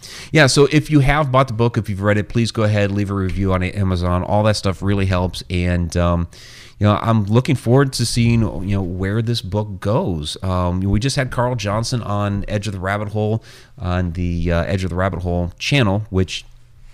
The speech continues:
had been on Haunted Road Media YouTube channel. Now we've got the Edge of the Rabbit Hole channel, so make sure to subscribe there.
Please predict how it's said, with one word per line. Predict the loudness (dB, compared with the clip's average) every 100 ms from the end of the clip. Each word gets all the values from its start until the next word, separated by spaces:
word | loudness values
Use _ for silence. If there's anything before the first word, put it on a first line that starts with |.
| -18 -14
had | -4 -2
been | 2 2
on | 2 2 0
Haunted | -2 -2 -2
Road | -2
Media | 0 2 2 2
YouTube | 0 -4 -4 -4
channel. | -2 0 0
Now | 0 2
we've | 0 0
got | 0 0 -2
the | -6
Edge | -4
of | 2
the |
Rabbit | 4 4 2
Hole | -2
channel, | -2 -2 -2
so | -4 -4
make | -4
sure | -2 -4
to | -4
subscribe | -8 -4 -2 0
there. | 2 2